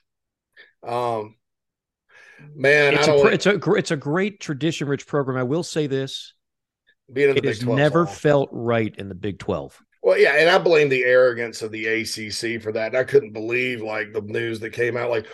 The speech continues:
Speaker 1: "Well, we thought we'd add West Virginia." Well, you, well, you, you know what? They didn't add West. They added Boston College instead of, yeah, they, 'cause they cl-, they, they're trying to put together the Ivy League. They're academics. Or, I mean, look, uh,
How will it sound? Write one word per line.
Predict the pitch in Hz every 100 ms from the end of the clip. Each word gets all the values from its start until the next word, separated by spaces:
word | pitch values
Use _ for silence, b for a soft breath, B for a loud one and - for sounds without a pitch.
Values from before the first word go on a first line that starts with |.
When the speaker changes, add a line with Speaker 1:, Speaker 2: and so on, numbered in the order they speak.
| B
Speaker 1:
"Well, | 139 139
we | 160
thought | 143 139
we'd | 143 139
add | 143 135
West | 147 151
Virginia." | 135 117 127 190 214 B B
Well, | 170
you, | 180 170 160
well, | 190
you, | 190 170 156 202
you | 185
know | 262
what? | 226 208 208 -
They | 156
didn't | 160 208
add | 139 143 156
West. | 156 156 -
They | 147
added | 147 104
Boston | 120 139 - 120
College | 104 127 139 143
instead | 131 135 135
of, | 135 B B
yeah, | - 139
they, | 151 170
'cause | 147
they | 151
cl-, | 147 165 175
they, | 156 143 151
they're | 147
trying | 135 156
to | 143
put | 147
together | 131 135 135
the | 113
Ivy | 110 123 131 107
League. | 98 98
They're | 113 117 117
academics. | 135 135 101 113 139 120 -
Or, | 143 127 120 B B B -
I |
mean, | 220 254
look, | 214 - - - _ _ -
uh, | 151